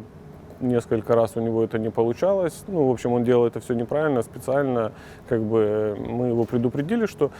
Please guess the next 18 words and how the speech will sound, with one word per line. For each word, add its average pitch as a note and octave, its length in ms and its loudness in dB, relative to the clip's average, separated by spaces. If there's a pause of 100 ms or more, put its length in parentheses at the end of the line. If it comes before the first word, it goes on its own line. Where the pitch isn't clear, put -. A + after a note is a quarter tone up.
(300)
если C3 300 2
ещё B2 360 4
раз A2+ 260 2
вы A#2 100 -2
сделаете A2+ 400 0
неправильно, F#3+ 480 0
мы C#3+ 200 2
составим A#2+ 440 -2
протокол C#3+ 520 -2 (1000)
за B2+ 220 4 (140)
отказ, C#3 560 0
э, A2+ 600 2 (480)
э, G#2+ 720 -2 (680)
от A#2+ 140 2 (220)
прохождения G#2+ 760 0
этого G#2 240 -2
осмотра. - 560 -10 (500)
Вот. G#2 380 -4